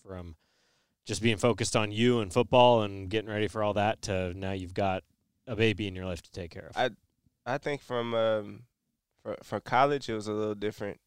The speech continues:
Speaker 2: you know, just adjusting to everything. My life was changing. I didn't know what was going on. But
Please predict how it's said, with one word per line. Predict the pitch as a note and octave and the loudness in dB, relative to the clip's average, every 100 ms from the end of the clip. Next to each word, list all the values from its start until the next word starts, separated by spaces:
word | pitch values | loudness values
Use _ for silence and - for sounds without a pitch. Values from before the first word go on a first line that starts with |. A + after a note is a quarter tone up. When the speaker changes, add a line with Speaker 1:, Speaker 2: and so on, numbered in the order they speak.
| _ | _
Speaker 2:
you | G#2 | -6
know, | G2+ | -6
just | G#2 G2 - - | -6 -10 -10 -12
adjusting | F#2+ A2 A2 G2+ | 0 2 2 -2
to | F#2+ | -2
everything. | G#2 G2 G2+ G2 | -2 -2 -4 -4
My | F#2+ | 0
life | G#2 G#2 - | 0 0 -2
was | G2+ | -8
changing. | - G2+ G2 G2+ | -4 -4 -4 -4
I | G#2 | -4
didn't | G2 G#2 | -4 -4
know | G2+ | -4
what | G2+ G2 | -2 -4
was | G2+ | -6
going | G2+ G2+ G2+ | -4 -2 0
on. | G#2 | -2
But | G#2 D#2 | -2 -6